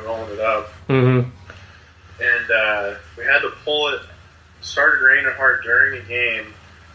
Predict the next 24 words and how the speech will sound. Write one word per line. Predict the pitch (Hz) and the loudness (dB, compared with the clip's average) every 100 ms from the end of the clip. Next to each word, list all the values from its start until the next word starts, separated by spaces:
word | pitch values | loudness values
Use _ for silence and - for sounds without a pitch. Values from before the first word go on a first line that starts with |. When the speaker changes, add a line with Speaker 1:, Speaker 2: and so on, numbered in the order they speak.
| - | -10
Speaker 1:
and | 113 | -6
I | |
remember | 117 - 156 147 | -2 2 2 2
we | 131 | 2
went | 131 - | 0 -2
to | 135 | -2
roll | 120 139 135 | 0 2 2
it | |
out, | 113 135 - - - - | 4 4 2 -2 -10 -10
and | 120 | -6
it | 123 - | -6 -2
rolled | 120 143 156 | 0 0 -2
from | - 135 131 | -4 -4 -4
the | - | -6
first, | - 139 - - - - - | -2 2 2 0 -10 -16 -12
from | 117 - | -12 0
first | 156 - - | 4 4 4
base | 139 160 - - - - | 2 4 2 -2 -14 -18
straight | - - - 151 | -12 0 2 2
across | - - - 139 135 - | 0 -8 -4 0 -2 -4
to | 101 - | -14 -8
third | - - - | -4 -4 -2
<laughs> | - | 0
base. | 110 - - | 0 0 -8